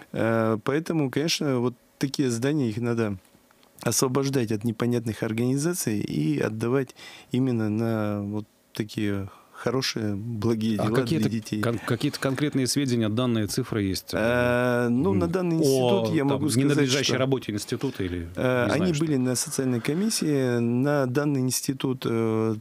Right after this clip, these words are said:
Speaker 1: тратится из муниципального бюджета двадцать три миллиона рублей в год. Э, значит, объём образовательных услуг у них четыре целых семьдесят восемь десятых процента от объёма. Ведь, э, ну,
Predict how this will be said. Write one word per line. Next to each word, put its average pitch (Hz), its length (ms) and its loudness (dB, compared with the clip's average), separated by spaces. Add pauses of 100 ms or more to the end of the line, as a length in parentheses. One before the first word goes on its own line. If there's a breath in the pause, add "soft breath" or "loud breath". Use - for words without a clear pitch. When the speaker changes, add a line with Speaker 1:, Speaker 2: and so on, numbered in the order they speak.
(160)
Speaker 1:
тратится 110 680 0
из 113 400 -2
муниципального 117 640 -2
бюджета 110 480 -2
двадцать 113 400 -4
три 113 160 2
миллиона 107 420 0
рублей 170 420 0 (160)
в 139 100 -4
год. 156 300 -2 (880 loud breath)
Э, 107 1080 0
значит, 117 420 -4
объём 143 320 0
образовательных 123 840 -2
услуг 123 400 -4
у 123 80 0
них 123 340 -2
четыре 123 400 -2
целых 113 360 -2
семьдесят 117 400 -4
восемь 110 680 -2
десятых 120 640 -4 (340 loud breath)
процента 127 680 -4
от 143 240 -6
объёма. 143 480 0 (440 loud breath)
Ведь, 120 300 -4
э, - 40 -2
ну, 110 920 0